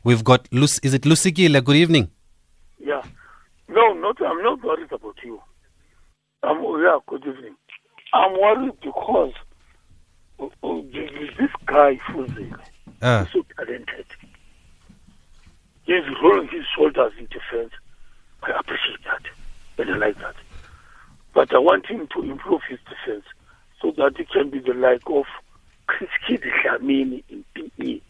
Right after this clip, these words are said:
Speaker 2: was a reigning bantamweight champion in South Africa in nineteen seventy until nineteen seventy-six, when he was destroyed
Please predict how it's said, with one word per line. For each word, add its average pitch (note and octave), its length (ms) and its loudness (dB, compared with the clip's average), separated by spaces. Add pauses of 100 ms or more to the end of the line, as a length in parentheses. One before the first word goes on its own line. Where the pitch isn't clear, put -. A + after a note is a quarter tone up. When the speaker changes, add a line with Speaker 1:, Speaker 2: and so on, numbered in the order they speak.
(880)
Speaker 2:
was - 240 6
a C#3+ 140 -4 (140)
reigning E3 300 0 (100)
bantamweight C3+ 460 -8
champion B2 460 -12
in A2 120 -20
South C3+ 200 -8
Africa - 480 -8 (680)
in C3 140 -2
nineteen C3+ 300 2 (100)
seventy A2+ 500 -8 (360)
until B2 300 -2
nineteen B2+ 420 -2
seventy-six, - 680 -6 (540)
when C#3 160 6
he D#3 60 0
was C3 140 6 (100)
destroyed B2+ 560 -6